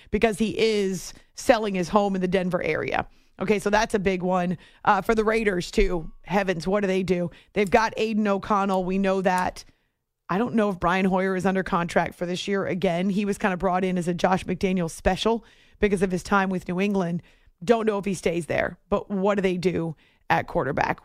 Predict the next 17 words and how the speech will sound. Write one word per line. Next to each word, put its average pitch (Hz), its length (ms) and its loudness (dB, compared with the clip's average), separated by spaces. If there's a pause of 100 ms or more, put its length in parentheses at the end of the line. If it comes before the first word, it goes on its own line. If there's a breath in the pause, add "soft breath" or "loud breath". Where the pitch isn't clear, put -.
(240)
Jimmy 208 260 0
Garoppolo 185 560 0
is 170 100 -2
out 175 200 0
the 180 80 -6
door, 175 240 0
of 165 100 -4
course, 175 460 -4 (180)
and 190 80 -2
he's 180 100 -4
got 190 140 0
the 190 80 -6
two-game 190 380 -2
suspension 180 480 -2
to 170 80 -2
serve 180 260 -2
anyway. - 420 0